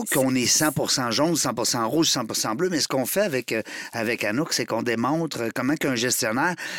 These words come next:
avec une, une plus haute, euh, couleur, tu sais, une couleur un peu plus,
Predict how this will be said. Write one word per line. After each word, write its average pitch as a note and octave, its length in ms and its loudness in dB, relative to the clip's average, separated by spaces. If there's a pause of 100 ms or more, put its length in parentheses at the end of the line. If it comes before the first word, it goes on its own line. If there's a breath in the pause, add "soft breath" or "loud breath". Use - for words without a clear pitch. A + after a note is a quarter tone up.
(100)
avec B2+ 480 0
une, B2 280 -2
une A#2+ 180 -4
plus C3 260 2
haute, D3+ 340 4
euh, A2 840 0
couleur, A#2+ 500 0
tu D3+ 120 -2
sais, C3+ 60 0
une A#2+ 60 -4
couleur B2 380 0
un A#2+ 80 2
peu B2+ 160 -2
plus, A2 240 -4